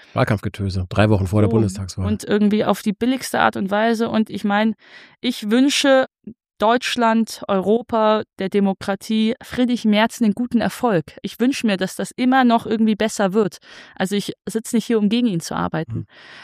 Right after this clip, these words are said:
Speaker 2: Aber da hatte ich das Gefühl, das lohnt sich gerade nicht, das funktioniert nicht für mich. Und hätte es nicht danach wirklich auch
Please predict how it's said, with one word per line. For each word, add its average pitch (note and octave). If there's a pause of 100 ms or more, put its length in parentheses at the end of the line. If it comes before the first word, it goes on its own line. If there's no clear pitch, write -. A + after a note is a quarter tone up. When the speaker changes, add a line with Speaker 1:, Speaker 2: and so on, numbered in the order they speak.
(180)
Speaker 2:
Aber G#3
da G#3+
hatte A#3+
ich -
das A3
Gefühl, A3
das G3+
lohnt A3
sich B3+
gerade B3
nicht, A#3
das G#3
funktioniert G3
nicht F3
für -
mich. E3
Und F#3+
hätte A3+
es A#3+
nicht A#3
danach G#3
wirklich G#3
auch G3